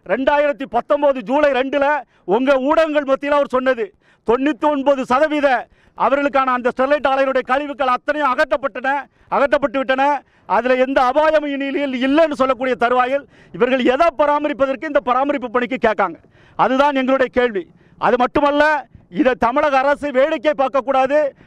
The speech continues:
உடனடியாக அவர்கள் பராமரிப்பு பணிக்கு அவர்கள் கேட்ட அந்த ஆணையை வந்து தடுத்து நிறுத்துவதற்கு, நிராகரிப்பதற்கு, நீதிமன்ற வாயிலாக நிராபரி-, நிராகரிப்பதற்கு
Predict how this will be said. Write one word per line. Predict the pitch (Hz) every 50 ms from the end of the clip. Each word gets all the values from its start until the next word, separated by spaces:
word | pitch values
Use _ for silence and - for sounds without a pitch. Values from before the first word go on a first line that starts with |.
| - _
உடனடியாக | - 151 185 214 247 285 294 294 294 285 294 294 294 294
அவர்கள் | 285 277 277 269 269 226
பராமரிப்பு | - 247 254 269 285 294 285 240 269 220
பணிக்கு | - 262 254 254 196 - 220 180 - _ _ _ _ _ _ _
அவர்கள் | - 175 220 254 254 247
கேட்ட | - - 262 277 294 233 269 262
அந்த | 254 240 233
ஆணையை | 226 214 214 220 220 220 254 285 285 302 294 277 247 214 190 _ _ _ - -
வந்து | 185 202 226 262 -
தடுத்து | - 240 254 - 277 233 294
நிறுத்துவதற்கு, | 277 277 226 185 262 247 240 226 202 165 190 165 139 - - _ - _ -
நிராகரிப்பதற்கு, | 165 196 247 277 285 302 302 311 294 277 - 269 254 220 185 -
நீதிமன்ற | 220 254 277 285 294 269 269 233 254
வாயிலாக | 240 254 269 277 269 262 254
நிராபரி-, | 254 240 247 269 285 285 277 277 254 254
நிராகரிப்பதற்கு | 226 240 254 269 285 294 294 277 269 262 247 233 - 226 240 214 262 277 294